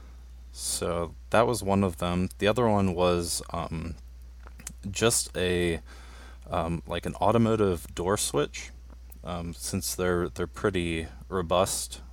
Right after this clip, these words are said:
that I attached to the closet door, so whenever you close the, the door, the lights would turn off, and open it, and they'd turn on. Um, I, I really like just keeping things simple.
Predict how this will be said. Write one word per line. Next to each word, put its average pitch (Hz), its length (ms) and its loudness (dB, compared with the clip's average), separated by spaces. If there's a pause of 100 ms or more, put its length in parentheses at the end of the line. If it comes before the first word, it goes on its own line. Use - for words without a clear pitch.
(260)
that 87 140 0
I 85 320 4 (240)
attached - 440 6
to 107 60 0
the 90 80 0
closet 95 380 6
door, 101 200 4
so - 140 0
whenever 95 220 4
you 90 80 0
close 101 340 2
the, 95 180 -2 (320)
the 101 120 -2
door, 101 240 2
the 95 80 4
lights 92 300 4
would - 80 -2
turn 98 180 2
off, 104 240 6
and 90 100 2
open 95 280 2
it, 90 100 -2
and 87 100 0
they'd 87 140 -4
turn 87 220 -2
on. 87 240 0 (760)
Um, - 260 -10 (140)
I, 82 120 -4 (200)
I 87 40 -2
really 92 220 4
like 85 200 4
just - 300 -4
keeping - 280 0
things 85 260 0
simple. 85 380 -4